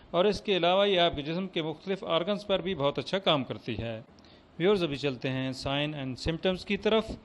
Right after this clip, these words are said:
बर्बेरियस एक्वाफिलियम स्किन के तमाम मसाइल के लिए फेमस मेडिसिन है। ये आपके चेहरे और जिस्म को गोरा और साफ करती है और उसमें चमक लाती है। ये चेहरे पर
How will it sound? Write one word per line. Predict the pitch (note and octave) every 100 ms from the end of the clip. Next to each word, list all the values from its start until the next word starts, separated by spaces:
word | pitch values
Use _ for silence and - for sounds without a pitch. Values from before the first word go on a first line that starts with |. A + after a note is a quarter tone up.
| - - - -
बर्बेरियस | E3 F#3+ A3 A3
एक्वाफिलियम | G3+ F#3 G#3 A3
स्किन | G#3 - E3
के | D#3 D3
तमाम | D3 D#3 G#3+
मसाइल | A#3 G3+ F#3+
के | F#3 F#3
लिए | F#3+ F#3+
फेमस | - C#3+ E3+ -
मेडिसिन | G#3 G3+ G#3
है। | G3 G#3+
ये | D3
आपके | D3 C3+ C3
चेहरे | - D3+ F#3
और | G3+ B2+
जिस्म | C3 C3+
को | B2+ B2+
गोरा | A2+ D3+ F#3+
और | D#3 B2
साफ | - F#3 -
करती | G#3+ G#3
है | F#3+ A3+ - - - D#3+
और |
उसमें | D#3 D3+ C#3+
चमक | - G3+ G#3+
लाती | G#3 G#3 G#3
है। | F#3+ G#3+
ये | D#3+
चेहरे | D3 E3 D#3+ F3+
पर | F3